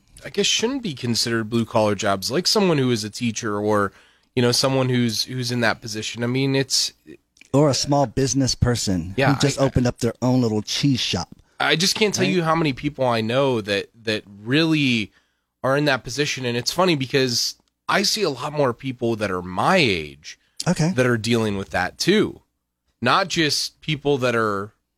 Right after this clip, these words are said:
Speaker 1: older. And the problem that we're now having, and it's why we're stuck at this crossroads, Thomas, is because we wanna get rid of these student loans that
Speaker 2: Oh,
Speaker 1: we've
Speaker 2: yeah,
Speaker 1: built
Speaker 2: don't
Speaker 1: up.
Speaker 2: talk to me about that.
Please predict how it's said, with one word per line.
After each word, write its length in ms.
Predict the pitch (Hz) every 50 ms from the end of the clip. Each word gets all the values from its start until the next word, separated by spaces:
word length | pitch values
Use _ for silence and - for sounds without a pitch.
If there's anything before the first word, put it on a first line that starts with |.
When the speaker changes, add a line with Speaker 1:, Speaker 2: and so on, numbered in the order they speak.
| _ -
Speaker 1:
older. 420 | 127 147 180 214 156 156 135 123 117
And 100 | 110 120
the 60 | 117
problem 480 | - - 170 180 190 175 175 165 151
that 160 | 139 131 104 95
we're 280 | 113 147 196 226 214
now 280 | 190 165 131 117 117 120
having, 440 | 120 113 113 113 117 120 117 117 - - _ _ _ _ -
and 80 | 143 160
it's 160 | 156 - -
why 180 | 151 180 214 226
we're 160 | 208 185 160
stuck 320 | - - - 202 190 -
at 80 | 175 135
this 160 | 127 117 -
crossroads, 540 | - - 170 208 226 - - 139 117 104 -
Thomas, 360 | - 110 107 110 113 - -
is 120 | 117 110 107
because 720 | 123 131 - - 160 180 190 170 139 131 123 113 - - - - _ _ _ _ _ _ _ _ -
we 260 | - 117 139 180 214
wanna 220 | 233 247 214 185 156
get 180 | 131 147 131
rid 140 | 147 151 143
of 40 | 131
these 200 | 120 113 107 -
student 460 | - - - 160 160 147 131 110 98 101
loans 600 | 104 104 107 117 135 151 170 185 - - - - - - - - _ -
that 120 | 120 143
Speaker 2:
Oh, 60 | 139 143
Speaker 1:
we've 180 | 156 156 131
Speaker 2:
yeah, 40 | 113
Speaker 1:
built 220 | 131 156 156 151
Speaker 2:
don't 160 | - 175 180 208
Speaker 1:
up. 100 | - -
Speaker 2:
talk 220 | 117 110 101 -
to 80 | - 101
me 60 | 90
about 260 | 87 82 82 82 -
that. 260 | 98 98 90 82 -